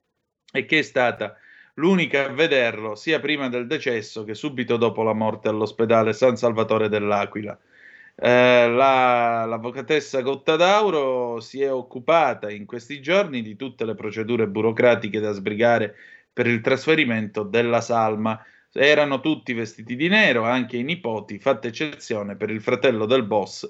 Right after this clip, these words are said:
Salvatore Messina Denaro. Niente funerale religioso, niente cerimonia funebre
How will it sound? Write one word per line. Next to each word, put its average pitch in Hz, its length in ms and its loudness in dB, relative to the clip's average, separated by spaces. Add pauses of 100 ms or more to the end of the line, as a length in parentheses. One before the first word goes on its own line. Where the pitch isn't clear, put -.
(300)
Salvatore 123 840 2
Messina 107 540 -10
Denaro. 104 600 -6
Niente 123 400 2
funerale 117 560 2
religioso, 143 800 0
niente 123 420 -4
cerimonia 110 640 -8
funebre 110 640 -4